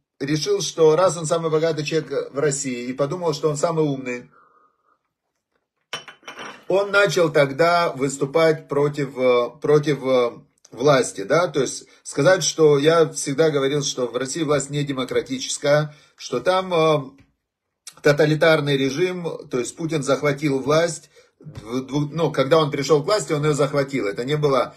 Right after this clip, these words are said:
демократические выборы вообще. То есть его никто, я тогда уехал из, из, э, России, никто его не знал. Он был подполковник К Г Б, который носил портфель за, там, Ельциным или за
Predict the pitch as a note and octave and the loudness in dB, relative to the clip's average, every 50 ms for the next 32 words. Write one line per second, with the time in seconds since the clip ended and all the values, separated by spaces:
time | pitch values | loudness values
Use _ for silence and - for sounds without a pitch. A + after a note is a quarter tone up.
0 | - _ _ - A2+ C3+ C3 C3+ C3 C3 C3 C3+ C3+ D#3 D3 - - - - C#3 | -20 _ _ -6 -4 -2 0 0 0 0 -2 -2 -2 -4 -4 -4 -4 -4 -2 -2
1 | C3 D3+ F3+ E3 D#3 C#3+ C3+ B2 A2+ A#2+ C3+ C3+ C3 B2+ B2+ - - - A#2+ G2+ | -2 -2 0 2 2 2 4 2 2 2 2 2 2 0 -2 -4 -8 -6 -6 -6
2 | D#2+ F#2 F#2+ F2+ F2 - - - - _ _ - B2+ C#3+ D#3+ D#3+ D#3 D3+ C#3+ C#3+ | -6 -8 -8 -8 -10 -12 -16 -18 -20 _ _ -4 -2 0 0 0 0 -2 -4 -2
3 | D3+ C#3+ C#3+ C#3+ C#3 C#3+ - - - C3+ B2+ B2 D3 D3 C#3+ C#3 C#3 C3+ B2+ B2+ | 0 2 4 2 2 0 -6 -4 -2 -2 0 2 2 2 4 4 2 0 0 0
4 | B2 A#2+ A#2+ A#2 A#2+ A#2 A2 G#2 - - - A2+ G#2+ - - - - - A2+ G#2+ | 0 0 -2 -4 -8 -14 -16 -16 -16 -14 -12 -10 -8 -6 -6 -6 -8 -10 -10 -10
5 | A2 G#2+ G#2+ A#2 B2+ B2+ B2+ - F3 F#3 F#3+ F3+ D#3+ D3 - - - - - - | -10 -10 -6 -4 -2 -2 -2 -4 -6 -6 -4 -4 -6 -6 -10 -16 -18 -16 -8 -6
6 | B2+ C3+ - - F#3+ F#3 F3+ F3+ E3+ E3 D#3+ C#3+ C3+ C3+ C#3 C3+ C3 B2+ B2+ B2+ | -4 -4 0 0 2 2 2 0 0 -2 -2 -2 -2 -2 0 0 2 2 2 0
7 | B2+ C3 C#3+ - _ _ _ _ - B2 C3 C#3+ C#3+ D3+ E3 D#3 D#3+ E3+ D3+ D3 | -2 -4 -8 -16 _ _ _ _ -2 -2 0 0 0 0 0 0 2 0 0 2
8 | - D#3 D3 D3 E3 E3+ E3 D#3+ D#3 D3 D3 D#3 C#3+ C#3+ C#3+ D3 C3+ C3 C#3 C3 | 2 2 2 2 0 -2 0 0 -2 0 2 2 2 2 2 0 0 2 2 4
9 | B2+ A#2+ - C3 B2+ B2+ B2+ B2+ B2 B2 B2+ B2+ - D3 C3+ C3+ - C3+ B2 - | 4 2 2 0 -4 -4 -4 -4 -4 -6 -6 -6 -4 -4 -4 -2 -2 -2 -4 -4
10 | - C#3 C#3 C3+ C3 A#2 A#2 B2 A#2+ A#2 G2+ - A2+ G#2+ G#2+ A#2 B2 A#2+ A#2 A2+ | -4 -4 -4 -4 -4 -4 -2 0 0 0 0 -2 -6 -6 -6 -6 -4 -4 -4 -6
11 | - - G#2+ G#2+ A2 G#2+ A2 G#2 G#2 G#2 G2 G#2 A2 G#2+ G2+ G2+ G2 | -8 -12 -12 -12 -12 -12 -10 -10 -10 -8 -6 -4 -2 -2 -4 -4 -8